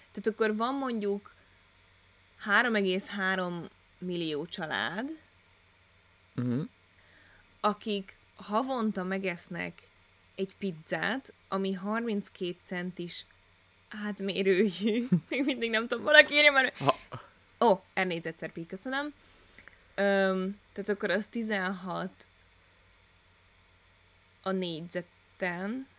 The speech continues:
Speaker 1: vagy R kett, az, az egy négyzet akar lenni?
Speaker 2: Hm?
Speaker 1: Tizenkettő a négyzeten szer pi.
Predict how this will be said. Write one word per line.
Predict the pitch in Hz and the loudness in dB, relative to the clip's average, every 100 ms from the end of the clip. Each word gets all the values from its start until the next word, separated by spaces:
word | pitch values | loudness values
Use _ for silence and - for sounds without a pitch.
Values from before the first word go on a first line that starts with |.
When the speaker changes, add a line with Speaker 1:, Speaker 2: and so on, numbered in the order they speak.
| _ _ _ | _ _ _
Speaker 1:
vagy | 185 180 - _ 185 | -10 -10 -10 _ -16
R | 185 | -16
kett, | - - - - | -14 -14 -14 -20
az, | 190 - | -18 -14
az | 185 | -10
egy | 185 | -8
négyzet | 170 156 170 | -8 -10 -14
akar | 214 302 | -12 -10
lenni? | 302 - 180 - - - | -10 -10 -14 -18 -20 -6
Speaker 2:
Hm? | 131 180 - _ _ _ _ _ _ _ | -2 -2 -4 _ _ _ _ _ _ _
Speaker 1:
Tizenkettő | - 196 196 196 202 | -12 -8 -6 -6 -4
a | |
négyzeten | 190 175 185 185 190 | -4 -6 -8 -8 -8
szer | 208 190 | -8 -12
pi. | - 170 185 | -10 -10 -8